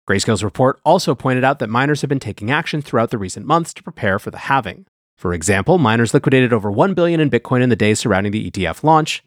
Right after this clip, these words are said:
taking advantage of the associated price spike. Some publicly listed miners have also turned to traditional financing avenues to get them through the halving. Marathon Digital was the big example of this behavior, raising seven hundred fifty million through equity sales in the final quarter of last year. High fees could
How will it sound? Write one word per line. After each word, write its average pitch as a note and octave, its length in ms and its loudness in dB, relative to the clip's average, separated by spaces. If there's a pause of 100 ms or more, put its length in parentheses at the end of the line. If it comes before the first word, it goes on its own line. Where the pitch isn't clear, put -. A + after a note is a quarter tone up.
(240)
taking E3+ 260 2
advantage F3+ 400 2
of F3 80 0
the G#3 120 2
associated F#2 640 -4
price C3 220 -2
spike. - 400 -8 (340)
Some G#2 220 0
publicly A#2+ 320 2
listed C#3 280 4
miners D#3 320 2
have C3 100 -2
also E3 240 2
turned B2+ 220 -2
to C3 80 0
traditional G#2 420 -4
financing E3+ 500 0
avenues D3+ 360 0
to C3+ 80 -12
get A#2+ 180 0
them C#3+ 140 2
through - 180 -8
the - 80 -4
halving. A#2+ 420 -2 (400)
Marathon F#2 380 -4
Digital F3+ 380 0
was A#2+ 120 -2
the - 80 -6
big G3+ 200 0
example A2+ 360 -2
of G2 80 -2
this G2+ 140 -6
behavior, A2 460 2
raising A2+ 280 0
seven C#3 300 -2
hundred A2+ 300 -4
fifty A2+ 240 -2
million E3+ 420 4
through - 260 -2
equity E3 280 2
sales D3+ 280 4
in F3+ 80 -2
the E3+ 60 0
final G#2+ 320 -2
quarter G#2 320 -2
of G#2 140 -2
last E2+ 320 -2
year. A2+ 360 2 (400)
High F#2+ 160 0
fees C#3 240 2
could F#3+ 160 -2